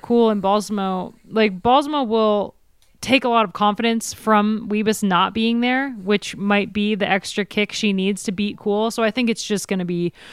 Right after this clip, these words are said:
really, really interesting. And also, like, Trek has, um, Ilaria coming, so she's Balsamo's main lead out rider even before she joined Trek, so that's gonna be huge for her. Obviously, she wasn't at, uh, Burgos,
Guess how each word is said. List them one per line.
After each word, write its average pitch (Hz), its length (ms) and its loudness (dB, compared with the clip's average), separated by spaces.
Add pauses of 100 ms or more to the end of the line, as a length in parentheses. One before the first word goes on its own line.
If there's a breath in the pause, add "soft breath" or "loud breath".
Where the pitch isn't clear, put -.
(260 loud breath)
really, 202 520 2
really 175 360 0
interesting. 175 500 -4
And 196 120 2
also, 214 340 6
like, 196 320 2
Trek 233 280 2
has, 208 360 -4 (540 soft breath)
um, 190 460 2
Ilaria 196 540 2
coming, 214 400 2
so 190 240 2
she's 214 360 2
Balsamo's 196 680 2
main 185 500 0
lead 185 160 0
out 196 180 2
rider 196 320 4
even 202 300 0
before 190 380 2
she 233 160 0
joined 240 280 4
Trek, 240 320 2
so 196 220 0 (120)
that's 202 360 2
gonna 214 160 0
be 208 160 0
huge 202 360 -6
for 202 120 -8
her. 196 240 -2
Obviously, 185 380 -4
she 214 180 -4
wasn't 185 540 -2
at, 214 320 0 (200)
uh, 220 520 2
Burgos, 226 600 -2